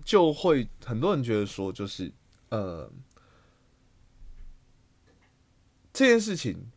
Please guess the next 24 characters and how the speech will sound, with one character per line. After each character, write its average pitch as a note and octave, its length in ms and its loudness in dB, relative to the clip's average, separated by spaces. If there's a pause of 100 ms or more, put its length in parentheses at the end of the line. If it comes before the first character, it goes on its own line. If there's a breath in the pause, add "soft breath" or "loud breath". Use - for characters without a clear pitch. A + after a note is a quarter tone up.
(260)
不 - 120 -12
是 F3 120 -6
应 F#3 60 -4
该 F3+ 160 4
在 D#3 260 2
什 A2 160 -8
么 F#2 160 -12 (160)
戒 F#3+ 220 2
严 B2 180 2
时 A#2+ 140 -8
期 A#2 80 0
还 G#2 80 4
是 G#2+ 60 0
什 G#2 100 -8
么， E2+ 60 -8
哦， A2 260 0
闯 A2 180 -6
入 C3 80 0
学 A#2+ 180 -4
生 A2 60 -4
宿 A#2 220 -8
舍， A2 200 -6
然 G2 40 -10
后， A2+ 80 -4